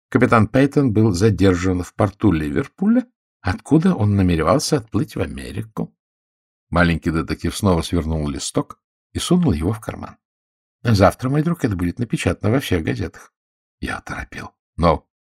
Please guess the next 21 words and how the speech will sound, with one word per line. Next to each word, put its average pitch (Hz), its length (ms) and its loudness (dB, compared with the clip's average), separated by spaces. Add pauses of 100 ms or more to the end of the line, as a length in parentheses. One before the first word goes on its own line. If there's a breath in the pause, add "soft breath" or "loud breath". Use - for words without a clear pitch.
(240)
но 78 120 -2
это - 160 -2
неправда, 110 400 6
его 76 160 2
не 143 140 2
было 160 160 4
в 82 80 2
Ливерпуле». - 600 -2 (360)
Пуаро 85 320 4
просиял. 82 640 -2 (440)
«Вы 104 140 4
схватываете 156 840 2
все 110 240 2
на 95 80 0
лету. - 360 -6 (220)
Нет, 190 200 -2 (260)
его 135 220 4
не 135 120 4
задержали 90 640 2
в 80 60 -2
Ливерпуле. 92 600 -4